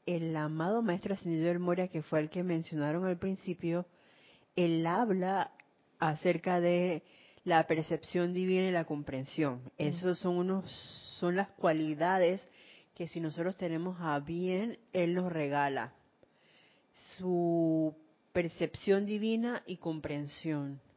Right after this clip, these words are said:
Speaker 1: Entonces, ya sabemos de pronto a quién podemos invocar si yo estoy percibiendo pura imperfección, valga la, la redundancia. Entonces, amado Maestro Ascendido del Moria, asísteme y déjame ver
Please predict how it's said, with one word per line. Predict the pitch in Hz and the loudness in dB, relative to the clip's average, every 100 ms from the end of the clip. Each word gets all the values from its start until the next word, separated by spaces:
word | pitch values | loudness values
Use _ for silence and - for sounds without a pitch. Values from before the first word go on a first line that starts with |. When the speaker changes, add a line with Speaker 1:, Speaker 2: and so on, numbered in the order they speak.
| _ _ _ _ | _ _ _ _
Speaker 1:
Entonces, | 160 160 156 151 175 170 165 - - - - - _ _ _ | -8 -4 -4 -4 -2 -2 -4 -12 -20 -20 -20 -20 _ _ _
ya | 180 165 | 0 2
sabemos | 185 180 180 202 | 2 2 2 2
de | 185 | 0
pronto | 170 170 | 0 -2
a | 175 | -2
quién | 190 175 | -2 -4
podemos | - 175 170 175 170 | -2 0 0 0 -4
invocar | 202 185 165 156 160 156 185 | -4 -4 -4 -2 0 0 -2
si | 175 | -4
yo | 156 | -4
estoy | 147 170 | -2 -6
percibiendo | 165 - 180 - 175 151 160 190 208 180 | -6 0 0 0 -8 -2 0 0 2 0
pura | 175 185 185 185 190 - - - - _ _ | 2 2 4 2 -2 -12 -20 -20 -20 _ _
imperfección, | 220 202 185 170 160 - 185 190 180 | 0 2 0 0 -4 -6 -6 -4 -4
valga | 160 156 156 | -2 0 0
la, | 143 131 - | 0 -2 -4
la | 156 | -4
redundancia. | 147 151 147 147 151 160 156 180 123 | -2 0 0 -2 -4 -6 -6 -8 -6
Entonces, | 156 147 147 147 160 160 - - - - - | -8 -4 -4 -4 -2 -2 -4 -20 -20 -12 -4
amado | 143 143 151 | -2 -2 -2
Maestro | 160 170 | -2 0
Ascendido | 175 180 170 | 0 2 4
del | 175 | 4
Moria, | 185 190 190 190 | 4 2 2 0
asísteme | - 156 147 - 170 170 208 208 202 | -2 -4 -6 -4 -4 0 0 2 0
y | |
déjame | 156 151 156 190 190 | 0 -2 -2 0 2
ver | 165 165 202 | 2 2 -2